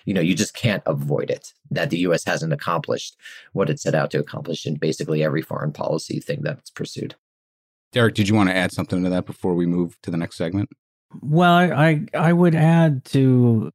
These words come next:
Speaker 3: Danny's first answer. You're talking about kayfabe. I think the kayfabe has already started on the U S side, a-, and I would,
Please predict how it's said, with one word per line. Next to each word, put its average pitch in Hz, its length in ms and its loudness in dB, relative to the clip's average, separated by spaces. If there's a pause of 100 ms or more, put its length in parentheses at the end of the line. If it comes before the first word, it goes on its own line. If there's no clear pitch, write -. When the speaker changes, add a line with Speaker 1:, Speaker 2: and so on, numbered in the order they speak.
(140)
Speaker 3:
Danny's 117 680 2
first 117 380 0
answer. 101 640 -2 (100)
You're 107 80 -8
talking 98 300 -2
about 95 340 0 (760)
kayfabe. 117 500 2
I 104 60 4
think 135 200 0
the 120 80 0
kayfabe 110 420 2
has 98 140 -2
already 98 240 0
started 101 420 2
on 92 100 0
the 90 100 2
U 90 160 4
S 90 140 0
side, 73 400 0
a-, - 40 -8
and 95 400 -2
I 95 60 0
would, 98 220 0